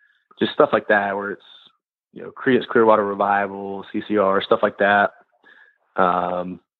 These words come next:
that was a lot of the really early stuff. And then as I started getting into some of my own taste, it, that was when the Boyz two Men and Mariah Carey stuff started coming in, and, uh, a lot, a lot of that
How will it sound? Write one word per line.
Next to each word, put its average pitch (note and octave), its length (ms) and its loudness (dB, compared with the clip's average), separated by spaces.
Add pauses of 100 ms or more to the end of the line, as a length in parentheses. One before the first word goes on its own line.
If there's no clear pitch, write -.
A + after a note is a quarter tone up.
(640)
that A#2+ 100 4
was D3+ 80 0
a - 20 0
lot D3+ 120 4
of B2 40 -4
the A2+ 80 -6
really A2+ 280 -2
early A2+ 320 -4
stuff. A2+ 360 0
And G#2+ 100 -4
then A#2 220 0
as A2 180 2
I A2+ 140 2
started A2 380 2
getting A#2 220 2
into G#2+ 320 -2
some A2+ 80 2
of G2+ 60 -2
my G2+ 100 0
own A#2+ 180 4
taste, G2 280 0
it, - 120 0 (420)
that B2+ 160 4
was A2+ 180 2
when G#2+ 200 -4
the G2+ 60 -10
Boyz G#2+ 280 -4
two G#2 60 -4
Men G2+ 200 -4
and G2 80 -6
Mariah G2+ 240 -4
Carey G2+ 360 2
stuff F#2+ 220 -2
started G2+ 300 -2
coming G2 220 0
in, F#2+ 260 2
and, F#2+ 160 -10 (800)
uh, F2 140 2
a - 20 2
lot, G#2 220 4
a - 20 -2
lot A2 160 4
of A2 60 0
that G#2 240 2